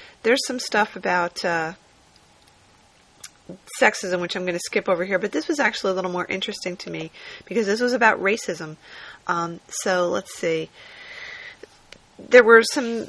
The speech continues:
stupid things being said. You know, Dan DiDio was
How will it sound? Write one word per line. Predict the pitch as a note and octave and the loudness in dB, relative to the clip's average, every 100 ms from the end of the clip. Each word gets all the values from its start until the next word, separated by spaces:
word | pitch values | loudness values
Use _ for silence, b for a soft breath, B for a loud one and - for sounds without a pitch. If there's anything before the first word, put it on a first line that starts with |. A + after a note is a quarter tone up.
| - | -6
stupid | - - D#4 C#4+ | -2 2 2 2
things | B3 A#3 | 0 -2
being | A3 G#3 | -4 -4
said. | - G3 F3+ | 0 0 2
You | F#3 | 2
know, | F#3+ | 2
Dan | G3 G3 G3+ | 4 2 2
DiDio | F3+ F#3+ F#3+ F3 | -2 4 4 4
was | F3+ | 2